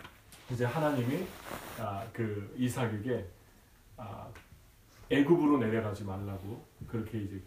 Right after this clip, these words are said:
경고하시면서 명령하시는 모습을 우리가, 아, 볼 수 있습니다. 근데 그 그랄이라고 하는 땅이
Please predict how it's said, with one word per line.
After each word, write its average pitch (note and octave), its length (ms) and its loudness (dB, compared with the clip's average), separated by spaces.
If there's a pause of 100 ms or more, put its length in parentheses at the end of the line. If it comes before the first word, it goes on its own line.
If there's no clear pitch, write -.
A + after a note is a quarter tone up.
경고하시면서 A#2 1300 -2 (300)
명령하시는 A2 840 2
모습을 A2 500 -2
우리가, G2 460 -2 (400)
아, A#2+ 40 -14 (240)
볼 A#2 120 4
수 A2+ 120 -2
있습니다. G2+ 400 -8 (960)
근데 C#3 280 4 (300)
그 A#2 680 4 (100)
그랄이라고 D#3+ 840 8
하는 C3 260 4
땅이 B2 560 2